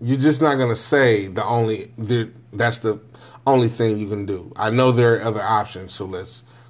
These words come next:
go forward with that. Let's explore those options.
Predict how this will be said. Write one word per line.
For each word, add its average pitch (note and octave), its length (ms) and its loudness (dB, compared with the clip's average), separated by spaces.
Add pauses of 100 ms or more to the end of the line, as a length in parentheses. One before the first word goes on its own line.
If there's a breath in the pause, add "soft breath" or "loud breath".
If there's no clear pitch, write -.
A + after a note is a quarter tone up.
go A2+ 140 2
forward G#2 520 -6 (140)
with B2+ 240 -4
that. - 340 0
Let's A2+ 240 -2
explore C#3 680 4 (220 loud breath)
those F3+ 280 4
options. - 640 -12